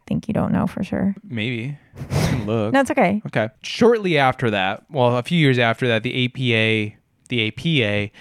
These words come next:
Speaker 2: they responded saying, "Okay, this is bad. This, this influenced an election." We don't have really good data showing if this influenced the election or not, to be completely honest, because I, I don't think they did any analysis looking at, like, who read the magazine and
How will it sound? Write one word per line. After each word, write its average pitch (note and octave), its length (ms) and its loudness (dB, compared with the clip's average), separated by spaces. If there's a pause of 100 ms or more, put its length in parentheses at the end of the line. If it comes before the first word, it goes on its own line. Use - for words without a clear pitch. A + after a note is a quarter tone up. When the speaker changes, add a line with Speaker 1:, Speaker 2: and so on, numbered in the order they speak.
(220)
Speaker 2:
they B2+ 640 0 (580)
responded A#2 580 0
saying, G#2+ 460 -2 (220)
"Okay, A#2+ 340 -2 (440)
this D3 220 -4
is E3 100 -2
bad. B2 540 0
This, B2+ 160 -2 (120)
this D3+ 200 -2
influenced C#3 500 -2
an B2 80 -2
election." G#2 760 -4 (340)
We D3 80 0
don't D#3 240 -2
have C3 340 -2
really B2 180 0
good A#2+ 220 -2
data A2 300 0
showing G#2+ 360 -4
if G#2+ 100 -10
this G2+ 140 -10
influenced C#3+ 360 -8
the F3 40 -6
election E3+ 340 -8
or - 20 -10
not, F#3 260 -10
to E3+ 60 -18
be E3+ 80 -10
completely E3+ 280 -10
honest, F3+ 360 -8
because A#2 460 -2 (180)
I, C#3 200 0 (200)
I C#3 100 0
don't C3+ 380 -2
think B2+ 220 -6
they A#2+ 100 -4
did A#2+ 120 -2
any A#2 320 -2
analysis G#2+ 540 -4
looking G#2+ 320 -8
at, - 180 -8
like, A2+ 200 -10
who B3 180 0
read A#3+ 180 0
the F3 80 0
magazine G#2+ 540 -2
and G2+ 240 -6